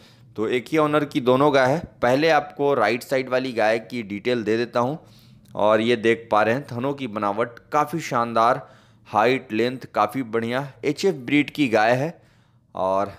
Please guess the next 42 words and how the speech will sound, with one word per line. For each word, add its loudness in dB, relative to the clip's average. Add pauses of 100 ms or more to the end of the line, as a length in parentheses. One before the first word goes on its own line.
(140)
दांत 0
में -4
अभी -4
ये -4
गाय 2 (100)
चार 2
बताई -2
जा 0
रही -4
है -6 (600)
और 2 (340)
चार 2
दांत -2
की -8
गाय 2
देख -4
पा 4
रहे 2
हैं 0
आप। -2 (460)
मिल्किंग -4
कैपेसिटी -2
की -2
अगर 4
बात 2
की -6
जाए -2 (120)
तो -4
दोनों -4
समय -4
का 0 (140)
बाईस 0
लीटर -4
मिल्किंग -10
कैपेसिटी -6
बताया 0
जा 2
रहा 2
है -4 (440)
और -4
इसका -4
जो -2